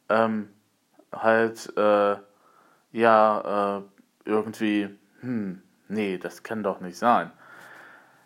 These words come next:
Naja, aber ihr habt, du, natürlich hast du als Organist erstmal das übliche Gedönse. Du hast Anfahrtskosten.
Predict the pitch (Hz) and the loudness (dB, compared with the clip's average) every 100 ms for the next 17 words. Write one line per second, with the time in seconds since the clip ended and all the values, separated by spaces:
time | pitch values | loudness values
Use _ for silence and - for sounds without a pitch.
0 | _ 104 110 110 113 147 104 - - _ | _ -4 0 2 2 2 2 -4 -20 _
1 | 117 147 135 98 104 - _ 127 131 127 | 2 4 4 0 -2 -6 _ -2 0 4
2 | 143 - - - 113 120 117 117 - 127 | 2 0 -20 -20 -12 -6 -6 -6 -4 -4
3 | 127 147 165 190 196 - - 120 131 139 | -2 0 2 0 -2 -12 -12 -2 2 2
4 | - 175 - - 104 107 127 185 - 117 | 0 -2 -2 0 0 0 0 -6 -2 0
5 | 135 - 170 165 165 131 127 117 - 156 | 0 0 0 2 0 -4 -10 -12 -8 -8
6 | 151 135 127 123 113 110 98 101 131 135 | -6 -6 -6 -2 -2 -2 -2 -4 -6 -8
7 | - - 156 - 98 - - 82 - - | -10 -6 -6 -2 -2 -4 -8 -8 -10 -20
8 | - | -20